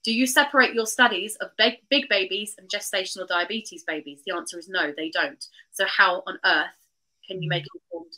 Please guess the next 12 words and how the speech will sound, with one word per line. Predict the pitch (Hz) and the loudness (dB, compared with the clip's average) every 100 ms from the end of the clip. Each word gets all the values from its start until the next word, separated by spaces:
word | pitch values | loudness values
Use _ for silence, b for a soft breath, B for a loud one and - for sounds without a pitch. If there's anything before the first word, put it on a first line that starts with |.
| - | -12
choice? | 226 165 - - _ _ _ _ | -6 -4 -4 -8 _ _ _ _
What | 226 262 - 226 | 2 2 2 -4
margin | 240 247 247 220 | 0 0 0 -4
of | 208 - 208 | -8 -4 -2
error | 196 185 | -2 -4
do | - | -8
your | 185 180 | -14 -10
scans | - - 202 190 185 | -8 -4 -4 -6 -10
carry? | - 175 160 165 _ _ _ _ - | -4 -2 -2 -8 _ _ _ _ -10
Spoiler, | - - 208 196 190 254 - _ _ _ | -8 0 2 4 4 2 -6 _ _ _
fifteen | 170 - 190 190 | -14 -10 -6 -8
percent. | 208 - 254 196 - | -8 -2 -2 -2 -10